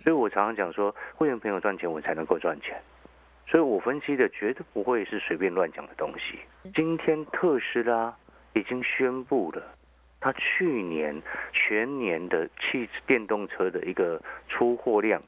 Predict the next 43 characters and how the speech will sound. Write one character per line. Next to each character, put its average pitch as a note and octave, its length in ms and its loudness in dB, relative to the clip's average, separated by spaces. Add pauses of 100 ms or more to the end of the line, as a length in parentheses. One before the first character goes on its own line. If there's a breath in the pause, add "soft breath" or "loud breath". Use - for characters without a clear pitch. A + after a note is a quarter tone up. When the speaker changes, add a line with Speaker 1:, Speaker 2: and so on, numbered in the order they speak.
(120)
Speaker 1:
销 G#2+ 200 6
量 A2 220 2 (240)
是 B2 120 2 (140)
将 C3+ 280 0
近 A#2 240 -2 (120)
达 F#2+ 200 8
到 G2+ 240 0
它 F#2+ 220 0
的 F#2+ 100 -2
目 F2+ 220 -4
标， D#2 240 -2
哎， D2 160 -8 (680)
四 C3 100 4
十 G#2 180 -4
九 - 200 -2
万 G2 260 2
多 F2 280 -2
台， - 260 -2
哎。 - 120 -16 (800)
他 D3 120 2
去 - 260 0
年 G#2 220 0
初 A#2+ 160 0
定， A2 260 -2 (140)
去， - 180 -6
去 - 240 0
年 F2 220 -2
是 G#2+ 100 0
五 E2 140 -6
十 E2+ 100 -2
万 F#2+ 160 4
台 E2 140 -4
目 F2 160 -4
标， F2 160 2
他 A2+ 140 0
去 - 180 -2
年 F#2+ 160 -2
将 G#2+ 180 2
近 A2+ 200 -4
达 - 280 0
到 G2 200 4
了 - 180 -10
呢。 - 60 -14